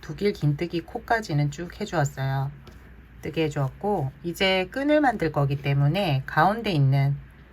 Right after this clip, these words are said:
여기 사슬코거든요. 사슬코 하나 잡고 양쪽을 잡고 이제 만들 거예요. 먼저 이렇게 잡고 나서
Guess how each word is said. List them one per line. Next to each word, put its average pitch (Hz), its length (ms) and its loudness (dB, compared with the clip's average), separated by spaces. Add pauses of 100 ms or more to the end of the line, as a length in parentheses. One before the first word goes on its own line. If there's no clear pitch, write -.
여기 160 200 -4
사슬코거든요. 175 1120 0 (180)
사슬코 208 1000 -2 (320)
하나 170 320 0
잡고 143 640 -2 (480)
양쪽을 214 420 2
잡고 226 460 -2
이제 143 180 -2
만들 131 320 0
거예요. 131 440 -2 (420)
먼저 151 400 2
이렇게 147 260 -4
잡고 143 360 -6
나서 156 640 2